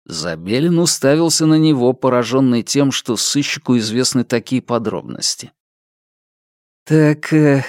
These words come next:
когда вы в последний раз виделись с Ниной?» Илюшин был сама доброжелательность. «Да никогда!» — заорал Юрий и вскочил. «Все, пошли вон! Буду праздновать, что эта сука наконец-то сдохла окончательно!»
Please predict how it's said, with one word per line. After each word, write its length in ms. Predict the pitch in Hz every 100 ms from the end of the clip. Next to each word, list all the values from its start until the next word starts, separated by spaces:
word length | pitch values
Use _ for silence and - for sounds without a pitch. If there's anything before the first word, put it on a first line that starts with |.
| - -
когда 720 | 143 139 117 104 107 117 185
вы 480 | 196 147 127 180
в 160 | 196 -
последний 640 | - 123 - 143 123 113
раз 340 | 101 127 139 -
виделись 500 | 117 131 185 180 -
с 100 | -
Ниной?» 480 | 214 151 - - _ _ _ _ _ _ _ -
Илюшин 540 | 104 104 120 - 135
был 180 | 127 131
сама 380 | - 117 113 127
доброжелательность. 1300 | 127 123 120 120 131 113 - - 64 53 - - _ _ _ _ _ _ _ _ _ _ _
«Да 80 | -
никогда!» — 1000 | 262 370 240 359 320 320 370 311 202 - _ _
заорал 500 | 160 117 131 117 110
Юрий 360 | 113 139 143 117
и 20 |
вскочил. 680 | 104 - 131 123 - 95 76 _ - -
«Все, 280 | - - 330
пошли 380 | - - - 330
вон! 360 | 330 359 180 101 _ - -
Буду 320 | 160 233 247
праздновать, 600 | 214 285 285 185 208 185
что 200 | - -
эта 200 | 226 220
сука 400 | 226 - 294 214
наконец-то 600 | 196 190 240 294 262 -
сдохла 520 | 170 139 254 233 214 220
окончательно!» 920 | - 262 254 - 233 - 117 78